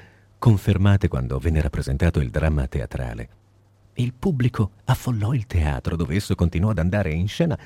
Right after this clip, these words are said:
per due anni. mister Hayward ed io, collaborando a Porgy and Bess, abbiamo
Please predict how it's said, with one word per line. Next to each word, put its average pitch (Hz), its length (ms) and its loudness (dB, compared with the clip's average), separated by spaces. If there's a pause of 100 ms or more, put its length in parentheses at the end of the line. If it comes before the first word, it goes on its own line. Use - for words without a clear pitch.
per 165 220 0
due 170 320 -2
anni. 65 380 -2 (1500)
mister 127 500 6
Hayward 90 580 2 (100)
ed 80 160 0
io, 71 280 -2 (320)
collaborando 80 600 4
a 53 60 -6
Porgy 92 540 2
and 71 240 -2
Bess, - 420 -6 (680)
abbiamo 135 480 2